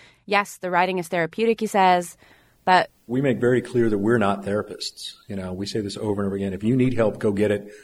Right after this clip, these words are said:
Speaker 2: We will be here when you get back. We're, this is a writing program.
Speaker 1: And ultimately, when Capps thinks about this last decade worth of war, it's the writing and not the trauma he hopes will be the legacy.
Speaker 2: I think we are going to see a new wave of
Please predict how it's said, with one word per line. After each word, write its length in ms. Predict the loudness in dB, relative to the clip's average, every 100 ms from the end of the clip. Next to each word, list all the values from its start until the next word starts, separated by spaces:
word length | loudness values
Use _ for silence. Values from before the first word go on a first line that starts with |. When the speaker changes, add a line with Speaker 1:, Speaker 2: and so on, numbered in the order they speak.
| _ -2
Speaker 2:
We 140 | 0
will 180 | 2 0
be 220 | 0 0
here 180 | 2 2
when 140 | 0
you 100 | -2
get 200 | -4 -4
back. 280 | -4 -4 -6
We're, 120 | -6
this 240 | -2 -2 -2
is 80 |
a 60 | -4
writing 380 | -2 -4 -4 -6
program. 380 | -10 -14 -16 -18 _ _ 0
Speaker 1:
And 120 | 2
ultimately, 600 | 2 0 -4 -4 -6 -6
when 220 | -6 -6
Capps 340 | 0 0 0
thinks 280 | -6 -6 -6
about 300 | -2 -2 -2
this 180 | -6 -4
last 360 | -2 -2 -2 -4
decade 400 | -4 -2 -6 -4
worth 240 | -6 -6
of 120 | -10
war, 440 | -4 -2 0 -2 -8 _ _ -10
it's 140 | -8
the 120 | -6 2
writing 640 | 4 6 4 0 -6 -12 -6
and 160 | -2
not 220 | -2 -2
the 80 | -6
trauma 520 | -6 0 2 2 -2 -6
he 180 | -8 -4
hopes 320 | -2 -4 -6
will 120 | -6
be 140 | -4
the 120 | -4 -2
legacy. 580 | -2 -4 -12 -14 -14 -20 _ _ -12
Speaker 2:
I 80 | -10
think 160 | -8 -6
we 140 | -4
are 200 | 0 0
going 200 | 0 -4
to 80 | -8
see 180 | -10 -8
a 40 |
new 200 | -6 -6
wave 560 | -4 -4 -4 -6 -8 -14 -14
of 360 | -10 -10 -12